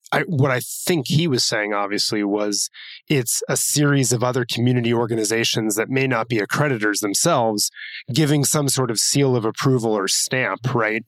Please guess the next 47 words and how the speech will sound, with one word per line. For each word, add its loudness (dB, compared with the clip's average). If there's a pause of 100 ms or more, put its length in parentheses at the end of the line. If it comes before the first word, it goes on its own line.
to 2
what, 2 (480)
uh, 0
the -4
college 0
or -2
university 0
says 0
it -4
does. 0 (440)
Uh, 2 (180)
and 2
it's, 0 (240)
I 2
guess 2
I 2
have 0
two 2
thoughts 2
out 2
of -2
that. 0
In, 2
in 2
some 0
ways, 2
that 0
vision 2
is 0
not 0 (120)
too 2
different 0 (420)
from 2
what 2
maybe 2
a 0
decade 0
ago 0
Udacity 0
was 2
thinking 0
of -2
doing, 2
which 0
was 2
to 0
have 0